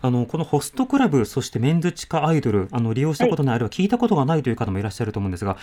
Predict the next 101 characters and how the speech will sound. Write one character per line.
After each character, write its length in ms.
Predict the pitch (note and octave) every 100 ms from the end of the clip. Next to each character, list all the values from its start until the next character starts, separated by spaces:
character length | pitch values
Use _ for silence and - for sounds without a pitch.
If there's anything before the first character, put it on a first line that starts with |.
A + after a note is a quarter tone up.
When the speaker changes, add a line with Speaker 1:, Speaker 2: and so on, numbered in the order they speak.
| -
Speaker 1:
ま 80 | C#3
ず 80 | A#2+
ホ 160 | - C3+
ス 100 | -
ト 140 | B3
ク 160 | A#3+ C4+
ラ 80 |
ブ 120 | B3+ D3+
の 80 |
方 120 | A2 A#2
は 60 |
こ 100 | G2
れ 60 | G#2+
ど 140 | -
う 60 | F3+
い 20 |
っ 20 |
た 80 | G3
シ 140 | A2+ B2
ス 60 |
テ 80 | -
ム 80 | G2+
な 80 | E2
ん 40 |
で 60 | D#2
す 80 | -
か？ 220 | F#2 A#2+ - - - - - - -
Speaker 2:
そ 80 | F4
う 20 |
で 80 | C4+
す 120 | A3
ね。 80 | G3
売 60 | G#3+
り 100 | C#4
か 120 | F4
け 100 | F4+
の 120 | F4+
付 200 | F4 -
け 0 |
払 280 | E4 F4 C#4
い 40 | -
と 80 |
い 60 | F#3+
う 80 | F3+
シ 80 | G3+
ス 80 |
テ 120 | - G3+
ム 140 | G3
が、 240 | G#3 G3+ -
え 100 | G3
ー、 40 | F#3+
ず 80 |
っ 40 | G3+
と 120 | A#3
ホ 120 | A3+
ス 40 | A3
ト 80 |
ク 80 | A3+
ラ 80 | A#3
ブ 60 | F3
は 60 |
従 140 | F3+ G3
来 160 | E3+
あ 100 | -
る 80 | G3
ん 20 |
で 60 | - -
す 60 | -
け 60 |
れ 80 | C5
ど 120 | F#3
も、 160 | B3 D4+
Speaker 1:
は 200 | A#2 G#2
い。 100 | E2 - - A3+ C4
Speaker 2:
例 80 | G4
え 40 |
ば 80 | A#3
現 220 | G3+ D4 D#4
金 140 | C4+
一 200 | A3 A#3+
万 160 | A#3+ A#3+
円 60 |
し 60 | A#3
か 80 | G3
持 100 | G#3
っ 20 |
て 140 | -
い 40 | F#3+
な 100 | F#3+
く 100 | -
て 80 | F#3
も、 80 | F3+
今 160 | F4 G#3
日 80 | F3
十 120 | G3+
万 200 | G#3 G3
円 80 | F#3+
使 220 | - G#3
い 80 | G3+
た 120 | G3
い 140 | -